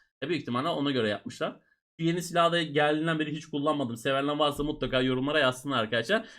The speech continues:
Buraya kadar izleyenlere de bir kıyak geçeyim arkadaşlar. Beş kişiye Royal Pass çekilişimiz var. Kanala abone olup like atıp bu videoya da güzel yorum atan beş kardeşimize Instagram üzerinden Royal Pass'lerini vereceğiz. O yüzden Instagram'dan takip edin arkadaşlar. Yorumunuzun sonuna da Instagram adresinizi mutlaka yazın ki ben size ulaşabileyim.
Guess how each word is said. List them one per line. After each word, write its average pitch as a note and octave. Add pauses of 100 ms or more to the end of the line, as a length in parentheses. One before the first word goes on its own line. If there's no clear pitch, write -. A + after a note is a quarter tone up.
Buraya F#3
kadar G3
izleyenlere F#3
de F#3
bir F3+
kıyak F#3+
geçeyim D#3
arkadaşlar. D3
Beş E3
kişiye D3+
Royal C#3+
Pass E3
çekilişimiz D#3
var. G#3 (240)
Kanala G#3
abone F#3+
olup F3+
like F#3
atıp E3
bu F#3
videoya D3
da C3+
güzel D3
yorum C3
atan D#3+
beş E3
kardeşimize C#3+
Instagram D3
üzerinden C#3
Royal C#3
Pass'lerini B2+
vereceğiz. F#3 (220)
O F3+
yüzden E3
Instagram'dan D#3
takip D3
edin E3+
arkadaşlar. D#3+ (180)
Yorumunuzun E3+
sonuna E3+
da G#3
Instagram D3+
adresinizi C#3+
mutlaka D#3+
yazın D3+
ki E3+
ben C#3+
size D#3
ulaşabileyim. C3+